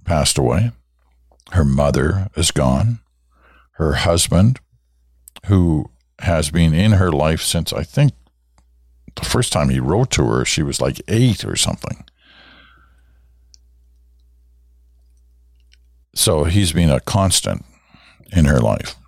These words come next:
Now, obviously, her kids are constants in her life. But those most closest to her, who spent the most time with her over her lifetime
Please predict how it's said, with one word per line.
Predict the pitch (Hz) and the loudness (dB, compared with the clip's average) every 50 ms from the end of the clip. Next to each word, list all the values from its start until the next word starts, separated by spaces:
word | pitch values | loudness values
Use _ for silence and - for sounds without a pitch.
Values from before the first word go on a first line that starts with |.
| _ _ - | _ _ -6
Now, | - 127 104 85 82 65 | -2 0 2 2 2 2
obviously, | 65 85 82 76 80 78 - - 110 117 123 - | 2 2 2 0 0 0 0 0 0 0 0 0
her | - - - 60 52 | -2 -2 -2 -4 -4
kids | - - - 90 87 110 131 131 - - - - - _ _ _ _ _ _ _ _ _ _ _ _ _ _ _ _ _ _ _ _ _ - - _ _ _ _ _ _ - _ _ - - _ _ _ - - - - | -4 -2 0 0 0 0 0 0 -2 -2 -4 -6 -10 _ _ _ _ _ _ _ _ _ _ _ _ _ _ _ _ _ _ _ _ _ -20 -20 _ _ _ _ _ _ -20 _ _ -20 -20 _ _ _ -14 -12 -6 -2
are | - 78 65 62 - - - - - - _ _ _ _ _ _ _ _ _ _ _ _ _ _ _ - - _ _ - - - - | 0 0 0 0 -2 -6 -10 -16 -18 -20 _ _ _ _ _ _ _ _ _ _ _ _ _ _ _ -20 -20 _ _ -16 -16 -14 -6
constants | - - - 73 71 - - - 76 69 - - | -2 0 0 2 2 0 2 2 2 2 2 2
in | 76 73 64 | 2 2 2
her | - - 67 58 | 2 0 0 0
life. | 55 55 52 - 95 - - - - - - - - - - - - - - _ _ - | 0 -2 -2 -4 -4 -8 -10 -16 -20 -20 -20 -20 -20 -20 -20 -20 -20 -20 -20 _ _ -14
But | - - - | -12 -8 -2
those | - 117 139 147 131 - - | 0 2 4 4 2 0 -2
most | - 87 90 95 113 127 113 - - | -2 0 0 2 2 2 0 -2 -4
closest | - - - 107 101 - - - - - - | -6 -4 -2 -2 -2 -2 -2 -2 -4 -2 0
to | - 101 90 | 2 2 2
her, | 76 60 57 62 | 2 0 -2 -4
who | 60 67 | -6 -4
spent | - - 107 101 92 76 | -4 -2 0 0 -2 -2
the | - 80 | -4 -8
most | 85 90 95 104 98 - - - | -4 -2 0 0 0 -2 -4 -2
time | 107 95 92 90 82 | 0 2 2 2 2
with | 78 69 64 | 0 -2 -4
her | 64 52 50 50 | -6 -8 -8 -6
over | - 90 95 95 92 82 90 90 87 87 | -2 0 0 0 0 2 2 2 2 0
her | - 80 85 80 82 80 | -2 -2 0 0 0 0
lifetime | 76 - 78 80 80 - - - - - - | -2 -2 -2 -2 -2 -2 -4 -6 -6 -6 -8